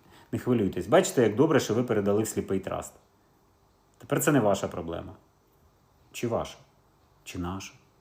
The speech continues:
Я думаю, більшості українців взагалі байдуже. Байдуже.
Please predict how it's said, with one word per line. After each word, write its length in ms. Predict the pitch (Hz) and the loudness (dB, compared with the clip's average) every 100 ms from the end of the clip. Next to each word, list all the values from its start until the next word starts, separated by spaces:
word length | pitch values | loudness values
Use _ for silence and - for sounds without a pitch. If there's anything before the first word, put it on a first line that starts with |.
| _ _ _ _ _ _ _ _ _ _ _ _ _ _ - - - - | _ _ _ _ _ _ _ _ _ _ _ _ _ _ -20 -20 -20 -4
Я 80 | 123 | 0
думаю, 240 | 147 135 | 4 4
більшості 460 | 120 151 - - 113 | 4 0 -4 -4 -4
українців 480 | 107 175 175 92 85 | -2 -2 -2 -4 -4
взагалі 260 | 107 123 | -2 -2
байдуже. 520 | 90 80 82 78 - 92 - _ _ _ _ _ _ _ _ | -2 -4 -6 -8 -14 -18 -20 _ _ _ _ _ _ _ _
Байдуже. 400 | - 92 76 - | -8 -8 -8 -14